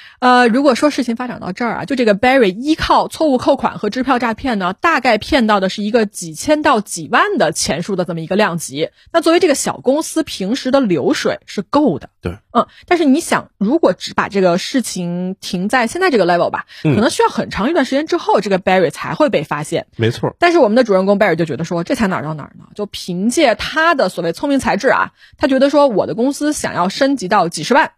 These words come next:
Speaker 1: 甚至是几百万美金的一个业务。哎。
Speaker 2: 哇。
Speaker 1: 他新的挑战又出现了，但是问题就来了，他怎么做到呢？
Speaker 2: 嗯。他最大的问题，我现在，现在来看的话，
Speaker 1: 嗯。
Speaker 2: 就是他的地毯清洁这个活儿啊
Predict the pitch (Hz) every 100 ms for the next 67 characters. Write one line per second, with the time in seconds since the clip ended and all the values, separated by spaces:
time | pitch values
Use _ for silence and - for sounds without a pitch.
0 | - - 247 240 220 _ 185 226 - -
1 | - 254 208 131 - 160 143 156 165 156
2 | 117 92 _ _ _ _ _ 175 175 226
3 | _ _ - 110 123 143 101 120 294 330
4 | 311 254 175 180 175 190 202 170 139 196
5 | 196 190 175 151 64 - _ 131 107 160
6 | 151 147 160 - - _ - 165 - 165
7 | 156 120 98 92 87 - 95 90 - 175
8 | 160 95 78 - 95 76 82 73 - 226
9 | 233 226 107 147 147 - 160 107 82 71
10 | - 165 139 107 135 98 - _ 82 87
11 | 92